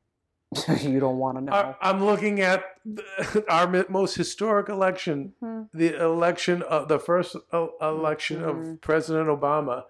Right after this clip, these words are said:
Speaker 2: And A B C called your interview the pivotal reason he got elected. And then to be told you can't interview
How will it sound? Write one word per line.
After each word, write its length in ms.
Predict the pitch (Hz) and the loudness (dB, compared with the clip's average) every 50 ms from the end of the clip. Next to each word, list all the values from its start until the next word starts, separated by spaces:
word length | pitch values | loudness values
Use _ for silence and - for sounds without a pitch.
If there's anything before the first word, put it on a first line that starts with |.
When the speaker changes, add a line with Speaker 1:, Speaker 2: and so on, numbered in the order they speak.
| _ _ _ _ _ _ _ _ _ _ - | _ _ _ _ _ _ _ _ _ _ 0
Speaker 2:
And 380 | 135 131 131 131 131 131 131 131 | 2 2 2 2 0 -2 -4 -2
A 100 | 156 147 | -2 -2
B 100 | 147 156 | -2 -2
C 160 | - - 160 | -4 -4 -4
called 320 | - - 151 135 139 139 | -2 0 0 0 0 2
your 180 | 135 151 143 143 | 2 2 2 2
interview 440 | - 165 160 156 170 135 135 139 131 131 | 2 -2 -2 -2 -2 0 2 2 2 2
the 100 | 135 131 | 0 -4
pivotal 520 | - _ _ - - 175 170 165 160 156 | -6 _ _ -2 -2 0 0 2 2 2
reason 580 | 151 156 175 180 175 160 - 156 151 147 120 - _ _ - | 2 2 0 -2 -2 -2 -4 -4 -6 -6 -8 -12 _ _ -4
he 120 | 196 196 185 | -4 -2 0
got 220 | 170 160 160 156 | 0 0 0 0
elected. 460 | 156 151 156 151 151 - - - - _ _ _ - | 0 0 -2 -2 -4 -6 -12 -12 -14 _ _ _ -2
And 200 | 165 151 156 160 | -2 0 2 2
then 180 | 160 156 160 151 | 2 2 2 0
to 100 | - 160 | 0 0
be 140 | 151 160 160 | 0 0 -4
told 460 | 156 - - 160 160 160 160 156 160 - - - - - _ - | -4 -2 0 2 2 2 0 0 -4 -10 -18 -20 -20 -20 _ -4
you 200 | 160 160 160 147 | 0 2 2 0
can't 320 | - - 156 147 135 131 | 0 0 0 0 0 -2
interview 440 | - 143 131 127 131 104 - - - | -4 -8 -8 -8 -10 -16 -18 -20 -20